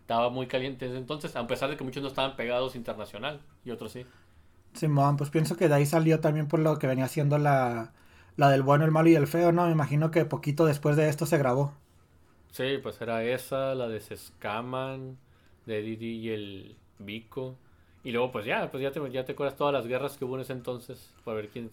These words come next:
Speaker 1: quién se quedaba al final
Speaker 2: Simón,
Speaker 1: con,
Speaker 2: eran
Speaker 1: con todo.
Speaker 2: los años perros del reggaetón, es cuando todavía estaba chido el reggaetón, este, pero pues bueno, pienso que no lo hemos mencionado, es la canción de Quítate tú pa' ponerme yo.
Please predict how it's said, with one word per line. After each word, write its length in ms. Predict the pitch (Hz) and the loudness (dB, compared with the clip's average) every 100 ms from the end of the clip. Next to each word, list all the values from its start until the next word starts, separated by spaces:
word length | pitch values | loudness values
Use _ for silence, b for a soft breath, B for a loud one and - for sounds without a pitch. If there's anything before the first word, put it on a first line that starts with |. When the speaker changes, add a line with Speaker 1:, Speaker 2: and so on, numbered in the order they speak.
| - | -12
Speaker 1:
quién 140 | 120 | -10
se 120 | 123 117 | -10 -6
quedaba 260 | 113 113 | -4 -2
al 80 | 139 | -2
final 220 | 123 123 | 0 0
Speaker 2:
Simón, 40 | 127 | -2
Speaker 1:
con, 80 | |
Speaker 2:
eran 180 | 123 135 | 0 0
Speaker 1:
con 220 | 131 123 | 0 -2
todo. 300 | 113 104 107 - - _ _ _ | -4 -6 -10 -16 -20 _ _ _
Speaker 2:
los 220 | 143 143 | -2 0
años 260 | 135 147 143 | 2 2 0
perros 340 | 143 139 143 | 4 6 6
del 100 | 139 | 4
reggaetón, 460 | 131 123 117 127 135 | 2 2 0 0 0
es 120 | 127 | -2
cuando 260 | 156 147 139 | 0 0 2
todavía 160 | 135 | 0
estaba 280 | 135 139 143 | 2 2 2
chido 240 | 143 139 131 | 2 -2 -2
el 40 | |
reggaetón, 400 | 131 123 127 131 | 0 -2 0 0
este, 480 | 143 143 143 131 123 B B B - | 0 0 -2 0 -2 B B B 2
pero 140 | 160 | 4
pues 120 | 151 151 | 6 6
bueno, 180 | 170 | 6
pienso 240 | 170 160 180 | 6 2 2
que 80 | 170 | 4
no 60 | 165 | 4
lo 40 | |
hemos 140 | 170 175 | 4 4
mencionado, 520 | 175 165 139 143 165 | 2 2 4 4 6
es 80 | 165 | 4
la 100 | 160 | 2
canción 320 | 143 147 143 | 0 2 2
de 120 | 151 | 2
Quítate 360 | 156 147 156 147 | 0 0 0 0
tú 160 | 147 | 0
pa' 140 | 156 156 | 0 2
ponerme 420 | 143 139 151 143 | 2 2 2 2
yo. 220 | 156 | 2